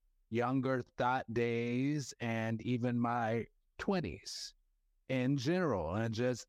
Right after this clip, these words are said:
the path that I've been on in general, thirties, forty, I'm forty, you know, and how if I had a hashtag Verse T V that I could subscribe to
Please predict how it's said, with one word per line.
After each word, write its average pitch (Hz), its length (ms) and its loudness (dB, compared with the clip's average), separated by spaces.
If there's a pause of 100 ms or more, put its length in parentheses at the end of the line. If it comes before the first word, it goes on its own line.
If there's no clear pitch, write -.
the 123 120 0
path 160 400 0
that 151 100 0
I've 131 220 0
been 143 180 2
on 107 420 0
in 139 240 0
general, 127 540 0 (120)
thirties, 139 680 -2 (380)
forty, 143 360 2
I'm 143 300 -2
forty, 185 480 2 (360)
you 131 140 2
know, 123 360 0 (460)
and 135 200 0
how 127 420 2
if 151 380 0
I 131 560 0
had 120 720 0
a 113 400 0 (480)
hashtag 131 640 0
Verse 123 300 0
T 139 280 -2
V 131 360 2
that 107 200 0
I 110 160 0
could 110 300 0
subscribe 127 1120 -2
to 87 400 -2